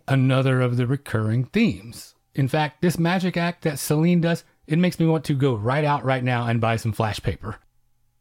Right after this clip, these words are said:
Now, do you feel there is a specific appeal to the nature of all of that, which is essentially theater which has freed itself from the limitations of the stage?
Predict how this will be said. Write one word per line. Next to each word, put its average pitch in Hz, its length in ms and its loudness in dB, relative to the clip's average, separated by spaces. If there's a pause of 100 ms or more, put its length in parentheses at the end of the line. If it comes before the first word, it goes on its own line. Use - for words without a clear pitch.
Now, 160 120 2
do 190 100 2
you 220 60 2
feel 226 280 0
there 214 160 0
is 160 180 0
a 127 80 2
specific - 800 -2
appeal 185 560 0
to 160 140 0
the 131 120 2
nature 180 760 0
of 147 260 -4
all 170 220 2
of 143 140 -2
that, 156 320 -2 (240)
which 156 160 2
is 147 120 0
essentially 147 560 0 (440)
theater 160 380 4
which 135 180 0
has 113 200 -2
freed 160 380 0
itself 143 440 -2
from 139 240 0
the 117 80 0
limitations 135 720 0
of 104 100 -2
the 87 100 -8
stage? 165 680 -2